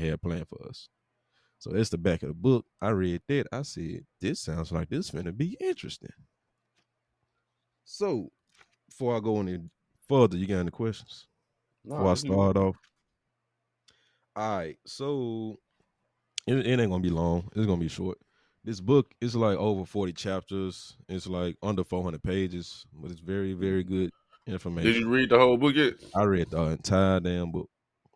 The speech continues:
Speaker 1: I mean, I got footnotes, keynotes, all kind of stuff marked throughout this book. And I'm gonna tell y'all, this man ain't lying. Reason why I know he ain't lying, because he quoted Moors and Dogma. And I'm gonna explain what that is for you later.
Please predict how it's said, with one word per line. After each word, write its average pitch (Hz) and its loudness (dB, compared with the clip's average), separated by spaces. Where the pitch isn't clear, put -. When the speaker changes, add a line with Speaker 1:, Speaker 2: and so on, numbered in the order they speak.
Speaker 1:
I 85 -2
mean, 87 2
I 90 2
got 85 0
footnotes, 101 2
keynotes, 101 -2
all 92 -6
kind 87 -8
of 80 -12
stuff 82 -12
marked 85 -6
throughout 80 -6
this 85 -12
book. 85 -8
And 87 -10
I'm 92 -6
gonna 104 -6
tell 123 0
y'all, 98 2
this 95 -6
man 101 -2
ain't 95 -4
lying. 90 -4
Reason 92 0
why 92 2
I 90 2
know 147 0
he 113 2
ain't 87 -4
lying, 82 -8
because 95 -2
he 107 0
quoted 98 0
Moors 92 -2
and 82 -8
Dogma. 85 -4
And 85 -8
I'm 90 -4
gonna 95 -2
explain 95 0
what 82 -2
that 90 -2
is 87 -4
for 90 -8
you 87 -6
later. 85 -4